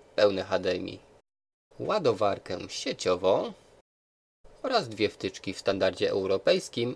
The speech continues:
i brytyjskim. Co do samego pilota, to jest niewielki, natomiast obsługuje większość funkcji projektora. Korzysta się z niego całkiem dobrze,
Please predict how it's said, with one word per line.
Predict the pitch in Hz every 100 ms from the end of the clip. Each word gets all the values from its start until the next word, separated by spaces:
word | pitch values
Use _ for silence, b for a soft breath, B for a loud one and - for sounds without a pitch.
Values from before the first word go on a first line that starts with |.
| -
i | 254
brytyjskim. | 190 151 147 104 101 - 110 113 117 -
Co | -
do | 110
samego | - 107 104 104
pilota, | - 110 151 - 104
to | - 151
jest | 165 -
niewielki, | 98 95 92 - 180 196
natomiast | - 127 113
obsługuje | 110 - 101 113 123
większość | 107 95 95 - 135 -
funkcji | - 92 - -
projektora. | 151 143 143 104 95 - - _ _ _ _ _ _ -
Korzysta | 101 120 175 - 101
się | 104 95
z | -
niego | 95 92
całkiem | - 196 196 101 95
dobrze, | 92 - 123